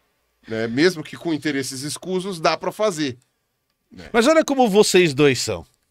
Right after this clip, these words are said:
Speaker 2: Olha, olha só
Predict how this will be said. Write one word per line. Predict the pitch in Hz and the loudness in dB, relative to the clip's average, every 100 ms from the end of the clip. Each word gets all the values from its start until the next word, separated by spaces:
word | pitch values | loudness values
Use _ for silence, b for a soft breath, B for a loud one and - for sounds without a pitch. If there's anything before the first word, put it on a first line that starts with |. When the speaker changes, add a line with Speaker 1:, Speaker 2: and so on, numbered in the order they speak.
| _ _ _ _ _ _ _ _ | _ _ _ _ _ _ _ _
Speaker 2:
Olha, | 214 262 302 302 | 0 2 2 2
olha | 165 285 320 233 | 4 4 4 0
só | - 202 233 254 240 | 2 2 4 2 0